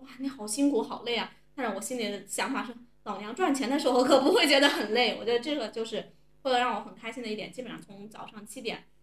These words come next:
到晚上九点，我就会一直是处于一个工作并且一个兴奋的状态。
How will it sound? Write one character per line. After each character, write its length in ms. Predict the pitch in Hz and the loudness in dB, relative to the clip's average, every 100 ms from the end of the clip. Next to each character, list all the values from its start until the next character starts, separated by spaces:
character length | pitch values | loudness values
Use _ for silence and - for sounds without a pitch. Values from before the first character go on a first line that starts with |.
| _ - | _ -4
到 240 | 220 196 | 0 0
晚 200 | 180 180 | -2 -6
上 220 | 262 220 | -8 -6
九 220 | 220 214 | 0 2
点， 260 | 285 185 160 | 2 0 -2
我 80 | 175 | -10
就 140 | 202 | -10
会 180 | 214 220 | -6 -6
一 120 | 220 | -6
直 120 | 214 | -10
是 200 | 208 214 | -12 -12
处 160 | 180 185 | -14 -16
于 200 | 175 185 | -8 -8
一 60 | 190 | -6
个 160 | 202 | -6
工 240 | 196 269 277 | 0 2 4
作 220 | 269 202 | 2 0
并 160 | - | -6
且 80 | 240 | -16
一 100 | - | -14
个 160 | 202 202 | -12 -12
兴 260 | - 302 | -2 2
奋 120 | 302 269 | 4 2
的 80 | |
状 240 | - 214 202 | 0 -6 -6
态。 300 | 214 165 | -8 -8